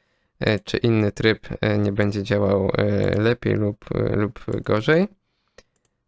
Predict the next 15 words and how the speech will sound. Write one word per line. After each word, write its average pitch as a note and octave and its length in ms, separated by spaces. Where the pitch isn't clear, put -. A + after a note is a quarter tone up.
Ale B2+ 220
tutaj A2 240
akurat G#2+ 340
to - 100
przecinanie G#2 440
świateł G#2+ 340
się G2 360
sprawdzało. G#2 640
Porównajmy C3 500
sobie, A2+ 460
co - 160
mieliśmy A2+ 440
w - 40
tym A2+ 240
module, G#2+ 540